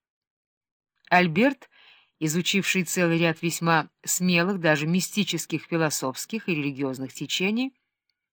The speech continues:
в душе оставался гуситом, или, вернее, таборитом. Табориты — радикальное крыло гуситов. Центром его было поселение на горе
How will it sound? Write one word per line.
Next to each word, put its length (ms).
в 100
душе 400
оставался 720
гуситом, 680
или, 200
вернее, 480
таборитом. 800
Табориты — 680
радикальное 800
крыло 340
гуситов. 800
Центром 500
его 240
было 260
поселение 920
на 160
горе 440